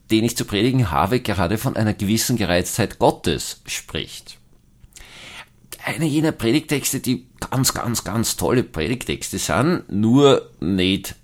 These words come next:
heut, bitte. Das ist außer Reaktion des Pfarrers, manchmal möchte man einfach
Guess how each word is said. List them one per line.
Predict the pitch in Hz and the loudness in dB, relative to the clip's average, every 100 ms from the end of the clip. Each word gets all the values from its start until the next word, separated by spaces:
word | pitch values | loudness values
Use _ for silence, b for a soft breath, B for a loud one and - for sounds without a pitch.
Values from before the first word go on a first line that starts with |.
| - | -10
heut, | 67 65 65 - | -8 -6 -8 -10
bitte. | 65 - - | -12 -10 -8
Das | 104 - | -4 -2
ist | 151 - B B - | -4 -6 B B 0
außer | 101 131 135 104 | 2 4 2 2
Reaktion | 104 98 113 117 | 2 0 0 0
des | 98 | -2
Pfarrers, | - 104 113 B B B B - | 0 2 2 B B B B -4
manchmal | 95 71 117 117 101 | 0 2 2 2 2
möchte | 92 90 - 90 | 2 0 -2 -4
man | |
einfach | - - 78 - | -4 -4 -6 -6